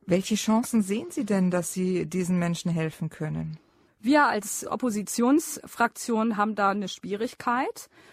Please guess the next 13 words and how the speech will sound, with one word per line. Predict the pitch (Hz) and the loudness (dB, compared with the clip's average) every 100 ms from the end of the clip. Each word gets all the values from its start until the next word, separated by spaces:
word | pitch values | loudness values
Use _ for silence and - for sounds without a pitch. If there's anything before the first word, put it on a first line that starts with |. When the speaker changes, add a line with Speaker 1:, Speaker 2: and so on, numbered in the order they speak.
| - - | -20 -2
Speaker 2:
eine | 220 214 | 2 4
Mehrheit | 202 202 220 208 214 208 - | 4 4 2 2 0 -2 -6
zu | - - 214 | -10 -6 0
organisieren. | 202 202 202 202 196 196 196 214 277 392 | 0 0 0 -2 -6 -6 -4 0 0 0
Aber | - 214 196 | 0 0 0
wir | 208 | -2
werden | 190 190 214 | 0 0 0
natürlich | 208 - 254 262 | -2 -2 -2 -2
die | - - | -6 -4
anderen | 190 214 226 | -2 -2 -2
Fraktionen | 233 226 220 - 214 214 | -2 -4 -6 -6 -4 -2
darauf | 190 190 - | -2 -4 -2
aufmerksam | 175 180 233 226 - 233 233 | -6 -2 -2 -2 -2 0 0